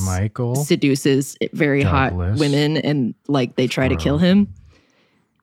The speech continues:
Speaker 2: Like, how did
Speaker 1: cancer.
Speaker 2: he get cast in both?
Speaker 1: I'm gonna read you an article now from twenty thirteen. Title of this article is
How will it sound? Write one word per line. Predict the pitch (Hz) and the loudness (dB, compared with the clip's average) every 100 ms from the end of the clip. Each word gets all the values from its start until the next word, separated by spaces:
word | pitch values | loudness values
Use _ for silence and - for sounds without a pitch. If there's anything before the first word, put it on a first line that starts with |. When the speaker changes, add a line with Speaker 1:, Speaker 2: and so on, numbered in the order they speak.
| - | -8
Speaker 2:
Like, | 151 | -2
how | 165 196 | 2 4
did | 226 226 | 6 4
Speaker 1:
cancer. | 175 185 | 2 2
Speaker 2:
he | 160 135 135 - _ _ _ - | 2 2 0 -8 _ _ _ -8
get | 151 - | -6 -4
cast | 160 131 147 - | -2 0 -2 -2
in | 139 | -2
both? | 135 135 123 139 - - _ - | -2 0 0 -2 -10 -20 _ -4
Speaker 1:
I'm | 120 | 2
gonna | 135 147 | 2 2
read | 127 143 139 | 2 2 2
you | 156 | 2
an | 135 | 2
article | 131 123 127 113 | 0 -2 -2 -2
now | 98 90 | -2 -2
from | - 101 | -4 -8
twenty | - 110 110 | -2 0 2
thirteen. | - 107 - 87 80 - _ _ _ - | 0 -4 -4 -8 -8 -14 _ _ _ -6
Title | - 147 143 | 0 0 0
of | 101 | -2
this | 92 98 | -4 -6
article | 85 85 101 | -8 -4 -4
is | 110 85 85 | -2 -4 -6